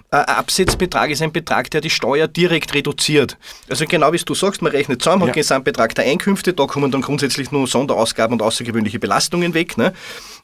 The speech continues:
Speaker 1: Und dann haben wir die Steuerbemessungsgrundlage und da kommt dann aus, ich habe eine Steuer von zehntausend zu zahlen und dann kommen die Absetzbeträge, Familien-, Absetzbeträge, Familienbonus,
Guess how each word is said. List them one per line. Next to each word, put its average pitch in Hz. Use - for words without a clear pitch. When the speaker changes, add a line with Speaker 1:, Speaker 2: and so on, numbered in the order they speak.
Speaker 1:
Und 160
dann 143
haben 160
wir 160
die 156
Steuerbemessungsgrundlage 131
und 127
da 165
kommt 170
dann 165
aus, 131
ich 143
habe 156
eine 147
Steuer 127
von 120
zehntausend 123
zu 220
zahlen 175
und 170
dann 185
kommen 180
die 156
Absetzbeträge, 117
Familien-, 175
Absetzbeträge, 117
Familienbonus, 170